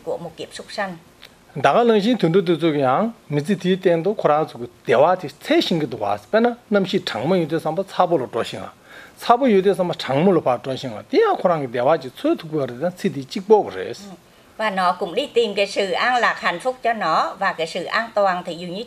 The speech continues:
Speaker 1: chỗ, ờ, những nơi mà lạnh thì nó lại biết rất là, biết rất là rõ ràng để kiếm những cái nơi ấm hơn. Nó đến một cái nơi rất là nóng, nó vẫn biết tìm cái chỗ mát hơn để mà đến.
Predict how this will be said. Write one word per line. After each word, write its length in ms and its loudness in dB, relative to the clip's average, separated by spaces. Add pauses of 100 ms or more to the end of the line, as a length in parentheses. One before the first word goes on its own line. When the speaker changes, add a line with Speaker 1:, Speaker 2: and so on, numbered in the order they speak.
Speaker 1:
chỗ, 100 0 (360)
ờ, 320 2
những 280 -4
nơi 220 2
mà 120 -6
lạnh 260 0 (340)
thì 120 -4
nó 280 0
lại 160 2
biết 340 -6
rất 220 -6
là, 80 -2
biết 220 -2
rất 160 -4
là 100 2
rõ 220 -2
ràng 320 -4
để 160 -8
kiếm 240 -10
những 120 -8
cái 120 -12
nơi 220 0
ấm 220 -6
hơn. 280 2 (280)
Nó 120 0
đến 220 0
một 120 -2
cái 80 -6
nơi 200 2
rất 180 -2
là 100 0
nóng, 360 -2
nó 140 -4
vẫn 240 -6
biết 240 -4
tìm 200 -8
cái 180 -10
chỗ 200 -2
mát 300 -6
hơn 240 -2
để 120 -6
mà 140 -10
đến. 240 -8